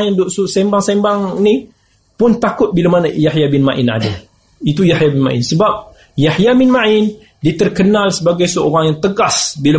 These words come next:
mana nak mempertahankan hadis Nabi sallallahu alaihi wasallam. Dia tak akan biarkan orang tu, siapa-siapa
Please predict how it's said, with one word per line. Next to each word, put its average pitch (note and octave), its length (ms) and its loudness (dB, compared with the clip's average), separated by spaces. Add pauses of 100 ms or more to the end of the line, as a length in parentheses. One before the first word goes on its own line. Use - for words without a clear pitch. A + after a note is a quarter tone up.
mana D#3 140 0
nak D3 160 -2
mempertahankan C3+ 560 -2
hadis B2+ 320 -4
Nabi A#2+ 160 -4
sallallahu A2+ 240 -6
alaihi A#2 100 -6
wasallam. G2 220 -8 (500)
Dia D3+ 160 2
tak F3+ 140 0 (100)
akan G3 120 2 (100)
biarkan A3 500 2
orang G3+ 320 0
tu, G3+ 80 -4
siapa-siapa G3+ 560 -2